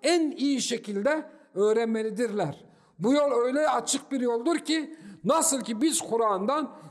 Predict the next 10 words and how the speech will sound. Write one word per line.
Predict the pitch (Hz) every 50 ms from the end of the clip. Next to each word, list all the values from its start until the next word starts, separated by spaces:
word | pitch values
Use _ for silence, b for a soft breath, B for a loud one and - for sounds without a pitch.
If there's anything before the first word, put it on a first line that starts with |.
| B
bu | 190 226 294
yolun | 302 285 269 262 233 226
vasıflarını | 233 247 240 247 - 233 247 240 233 220
öğrendiysek, | 208 208 208 214 214 226 269 330 294 - - 294 302 302 - - B B B B B B B
Varaka | - 208 240 277 285 277 - 294 302
bin | 311 294 277 277
Nefel | 269 247 - 285 302 302 277
gibi | 226 269 262 254 262 202
cahiliyede | 160 214 247 254 247 247 262 277 277 269 247 262
yaşayan, | 254 254 240 208 - 254 269 247 196 160